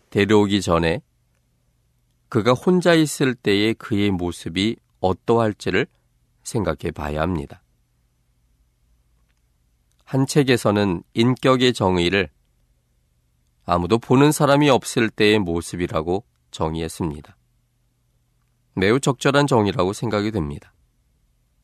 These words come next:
아무도 보는 사람이 없을 때의 그 사람의 모습,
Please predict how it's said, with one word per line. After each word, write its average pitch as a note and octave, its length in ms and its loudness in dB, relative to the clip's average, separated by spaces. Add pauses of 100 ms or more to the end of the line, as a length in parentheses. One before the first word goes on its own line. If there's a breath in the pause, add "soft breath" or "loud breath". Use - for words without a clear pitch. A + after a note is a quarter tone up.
(600)
아무도 G2+ 300 2
보는 C#3+ 280 4
사람이 D#3 340 4
없을 C3 400 0
때의 A#2 560 2 (540)
그 - 120 -4
사람의 C3 460 2
모습, E2 340 -4